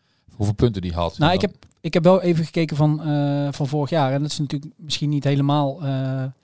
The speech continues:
Speaker 1: Representatief.
Speaker 2: representatief, omdat er toen twee ploegen waren die, ehm,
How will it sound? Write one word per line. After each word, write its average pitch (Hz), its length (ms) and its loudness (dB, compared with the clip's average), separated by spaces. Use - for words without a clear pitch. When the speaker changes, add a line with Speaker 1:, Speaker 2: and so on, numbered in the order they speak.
Speaker 1:
Representatief. 87 640 -6
Speaker 2:
representatief, 147 640 2
omdat 143 220 2
er 135 60 -6
toen 147 180 0
twee 151 180 0
ploegen 139 260 -4
waren 131 260 -2
die, 127 320 -4
ehm, 127 320 -6